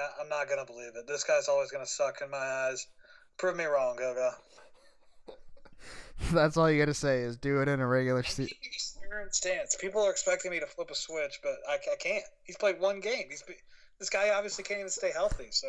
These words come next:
Speaker 1: we gotta count on that too. I don't know. I obviously want him to be good. If he's wrong, I'll apologize to him personally via Twitter, but other than that, we'll see. Uh, you know, uh, hoping for the best, expecting the worst.
Speaker 2: And, and with the, uh, I know people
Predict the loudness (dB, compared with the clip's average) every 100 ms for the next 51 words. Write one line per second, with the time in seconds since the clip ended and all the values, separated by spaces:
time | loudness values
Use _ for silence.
0 | -2 -2 0 0 -2 -2 -2 -2 -4 -4
1 | -4 -2 -2 -6 -20 -20 -20 -14 -2 2
2 | 4 2 0 -8 -4 0 2 0 -2 0
3 | 0 0 -4 0 0 0 -4 -4 2 4
4 | 4 2 0 0 4 6 6 4 2 -2
5 | -8 -4 -4 -2 -2 -2 -2 -4 -2 0
6 | 2 4 2 2 -8 -20 -20 _ _ 2
7 | 2 0 2 4 2 -2 _ -20 -20 -20
8 | -20 -6 -4 0 -2 -4 -8 _ _ -16
9 | -10 -6 -6 -8 -6 0 0 4 2 4
10 | 0 2 4 4 4 0 -2 2 2 2
11 | -4 -2 -2 -6 -12 _ -20 -20 -18 -6
12 | 2 4 6 6 6 6 10 12 12 8
13 | 2 0 4 6 8 10 10 8 6 4
14 | 6 10 12 12 12 12 6 8 8 4